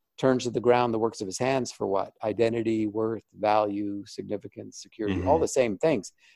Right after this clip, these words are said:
Speaker 1: The ground can't do it. And so you get thorns and thistles, like, ah, "Uh, I'm not God. Here, thorns and thistles." And
Speaker 2: Mm.
Speaker 1: it says in both cases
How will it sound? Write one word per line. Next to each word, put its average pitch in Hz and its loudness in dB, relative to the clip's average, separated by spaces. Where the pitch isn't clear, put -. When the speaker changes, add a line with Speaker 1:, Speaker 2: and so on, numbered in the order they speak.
Speaker 1:
The 110 2
ground 190 6
can't 117 0
do 110 2
it. 175 2
And 135 0
so 147 6
you 131 2
get 135 2
thorns 139 6
and 120 2
thistles, - 0
like, 107 -2
ah, 170 2
"Uh, 170 6
I'm 139 6
not 180 6
God. 147 6
Here, 156 2
thorns 143 2
and 135 0
thistles." 156 0
And 127 2
Speaker 2:
Mm. 139 -2
Speaker 1:
it 143 0
says 180 6
in 135 4
both 190 8
cases 139 2